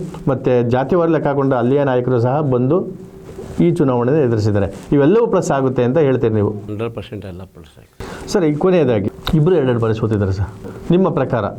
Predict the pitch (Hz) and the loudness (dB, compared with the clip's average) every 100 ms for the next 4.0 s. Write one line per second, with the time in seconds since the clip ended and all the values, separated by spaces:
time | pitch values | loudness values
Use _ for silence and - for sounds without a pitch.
0 | - - - 202 196 170 127 107 104 - | -14 -12 -4 -4 0 0 2 0 0 -4
1 | - - - - 196 202 202 - 139 107 | -14 -18 -18 -4 0 2 0 2 2 2
2 | - 139 127 180 214 147 131 110 117 127 | 0 0 2 2 2 0 2 2 0 0
3 | 101 - - - 113 120 - 95 85 | -2 -6 -14 -8 -4 -4 -6 -12 -12